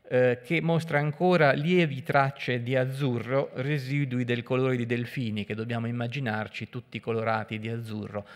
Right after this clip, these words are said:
su un fondo forse simile, eh, con le onde del mare. Una seconda ricerca è in corso in questi mesi e posso presentare qui solo risultati ancora molto parziali e prelimi-, e alcune riflessioni preliminari,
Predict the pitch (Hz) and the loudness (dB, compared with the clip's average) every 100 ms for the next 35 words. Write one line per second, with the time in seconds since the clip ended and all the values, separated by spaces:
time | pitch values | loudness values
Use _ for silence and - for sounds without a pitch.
0 | - _ - 135 - 110 - 120 123 107 | -20 _ -12 -10 -6 -8 -6 -6 -4 -6
1 | 120 120 110 - 101 - - 123 107 101 | -6 -8 -8 -10 -10 -10 -8 -6 -6 -6
2 | 101 - 113 - 107 107 117 107 107 104 | -10 -12 -14 -10 -8 -6 -6 -6 -6 -8
3 | 107 107 98 98 - - _ _ _ _ | -6 -6 -8 -8 -12 -16 _ _ _ _
4 | - - - - - _ _ _ 170 185 | -20 -20 -20 -20 -20 _ _ _ 2 2
5 | 185 196 247 202 165 165 143 120 - 156 | 2 2 4 6 4 4 2 0 2 0
6 | - - 165 170 175 175 143 123 160 151 | 0 -2 0 0 0 2 2 2 -2 -2
7 | 135 135 143 - 147 113 110 101 147 - | -2 -2 -2 -2 -2 0 -2 -4 -6 -2
8 | 175 180 - 170 165 - 156 151 165 180 | -2 0 2 2 2 -2 0 0 0 0
9 | 151 131 127 - 170 165 180 196 170 151 | 2 2 2 -2 -2 -2 0 2 2 0
10 | 151 151 180 175 165 147 147 185 160 143 | -2 -2 2 2 2 -2 -2 0 2 2
11 | 170 190 180 139 139 131 - 139 127 120 | 2 2 0 0 0 0 0 2 2 2
12 | 123 - 123 - 131 131 127 131 143 139 | -2 -2 -6 -4 -4 -2 -4 -4 0 0
13 | 135 - 185 151 143 143 143 - 165 139 | 0 0 0 2 0 -2 -4 -2 -2 0
14 | 135 131 131 127 107 107 113 | -2 -2 -2 -4 -2 -4 -4